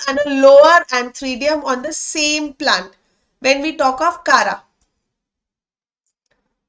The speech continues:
Okay, perfect। Next, match the name of the animal with the nature and the class। तो हम बोलते हैं petromyzon आपका cyclostome है, and ये एक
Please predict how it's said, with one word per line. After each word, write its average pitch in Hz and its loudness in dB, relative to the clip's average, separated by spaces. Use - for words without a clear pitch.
Okay, 294 4
perfect। 302 -2
Next, - -4
match 330 2
the 339 -6
name 269 -4
of 262 -2
the 311 -4
animal 277 -2
with 277 -8
the 320 2
nature 262 -2
and 285 0
the 320 -4
class। 214 -2
तो 277 -2
हम 285 -6
बोलते 294 -4
हैं 349 -14
petromyzon 277 -4
आपका 262 -4
cyclostome 277 -6
है, 277 -6
and 294 2
ये 320 -6
एक 359 -8